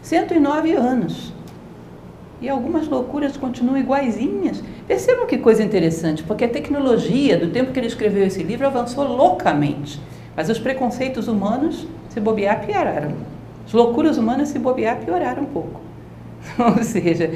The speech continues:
pra dentro, do ponto de vista de autocontrole, de bom senso, de autoconhecimento,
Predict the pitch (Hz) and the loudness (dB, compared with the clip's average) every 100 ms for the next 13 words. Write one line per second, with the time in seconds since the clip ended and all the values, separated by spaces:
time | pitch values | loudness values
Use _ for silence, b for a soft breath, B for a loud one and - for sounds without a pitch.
0 | B - 240 311 330 370 349 - 156 151 | B 0 4 6 8 8 8 6 2 0
1 | 160 - 202 - 190 180 202 180 170 180 | 0 0 -2 -2 -2 -2 -2 -2 2 2
2 | 180 180 185 147 147 151 196 175 143 143 | 2 -2 -2 -2 -2 -2 0 0 -2 -2
3 | 165 151 - 165 190 190 147 175 175 - | -2 -4 -4 -4 -2 -4 -2 0 0 -2
4 | 175 170 147 147 165 175 | -6 -6 -4 -4 -4 -6